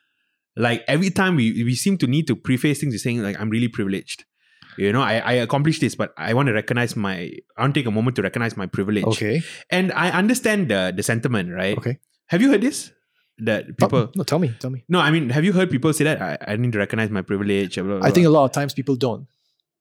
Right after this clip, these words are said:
Speaker 1: R-, don't recognize their
Speaker 2: Yeah,
Speaker 1: privilege.
Speaker 2: yeah.
Speaker 1: Okay, fair enough,
Speaker 2: Yeah.
Speaker 1: fair enough. But, um, for me, I've heard that a lot lah. Maybe it's
Speaker 2: Okay.
Speaker 1: the, the, the, the things that I consume lah.
Speaker 2: Yeah.
Speaker 1: And I get the sentiment because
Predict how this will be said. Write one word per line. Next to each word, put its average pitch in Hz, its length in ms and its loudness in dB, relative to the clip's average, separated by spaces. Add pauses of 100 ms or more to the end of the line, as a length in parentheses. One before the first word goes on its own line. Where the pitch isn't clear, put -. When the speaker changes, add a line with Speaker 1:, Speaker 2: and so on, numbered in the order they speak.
(220)
Speaker 1:
R-, 127 220 0
don't 165 240 6
recognize 123 360 2
their 107 80 0
Speaker 2:
Yeah, - 20 -4 (100)
Speaker 1:
privilege. 120 300 6
Speaker 2:
yeah. 101 140 -4 (220)
Speaker 1:
Okay, 190 140 2
fair 214 160 2
enough, 143 140 2
Speaker 2:
Yeah. 117 80 2
Speaker 1:
fair 123 80 4
enough. 110 240 0 (360)
But, 165 300 2
um, 135 380 2
for 160 180 2
me, 208 160 4
I've 143 220 0
heard 135 160 2
that 135 100 2
a 101 80 2
lot 110 200 2
lah. 104 100 0
Maybe 127 260 2
it's 135 80 2
Speaker 2:
Okay. 101 260 2
Speaker 1:
the, 95 160 -4
the, - 0 -
the, 98 200 -4 (100)
the 95 320 -4 (240)
things 151 200 2
that 101 60 0
I 110 200 0
consume 110 420 0
lah. 95 240 0
Speaker 2:
Yeah. 104 240 -2 (380)
Speaker 1:
And 151 500 0 (320)
I 185 120 2
get 226 220 2
the 143 80 2
sentiment 170 600 0 (200)
because 147 500 2